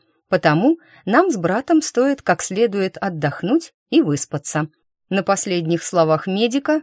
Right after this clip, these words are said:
я закашлялась, а блондин вздрогнул. Впрочем, мы оба не стали разуверять местного эскулапа. Пусть так. Главное, поскорее до этого самого отдыха добраться. Вернувшись в номер,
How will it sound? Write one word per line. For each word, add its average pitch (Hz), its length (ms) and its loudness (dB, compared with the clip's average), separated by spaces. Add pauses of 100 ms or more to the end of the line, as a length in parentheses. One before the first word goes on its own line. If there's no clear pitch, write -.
я 185 200 0
закашлялась, 165 880 -2 (160)
а 170 120 2
блондин 147 600 0 (200)
вздрогнул. 143 720 -2 (540)
Впрочем, 359 520 2
мы 262 220 6
оба 208 160 0
не 185 140 0
стали 160 340 2
разуверять 160 640 0
местного 151 500 0
эскулапа. 147 720 -2 (200)
Пусть - 420 -4
так. - 340 -6 (280)
Главное, 196 560 2
поскорее 208 580 0
до 202 120 -2
этого 156 300 -2
самого 143 540 0
отдыха 170 580 -4 (100)
добраться. 151 720 -2 (460)
Вернувшись 285 640 2
в 175 120 -4
номер, 302 400 4